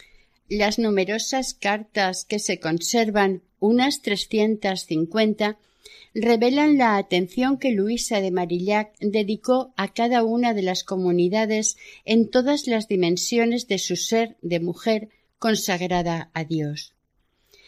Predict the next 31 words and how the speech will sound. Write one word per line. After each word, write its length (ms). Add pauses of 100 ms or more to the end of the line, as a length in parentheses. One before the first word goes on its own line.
(300)
En 160
los 200
pueblos, 680 (100)
villas 760 (100)
y 140
dondequiera 640
que 140
se 180
encontraban 720
las 260
hijas 380
de 120
la 180
caridad, 540 (420)
aparte 680
del 260
cuidado 480
de 100
los 240
enfermos, 800 (280)
se 280
dedicaban 680
a 100
la 180
educación 680
de 120
los 200
niños, 580 (280)
enseñándoles 1120
a 80
leer 500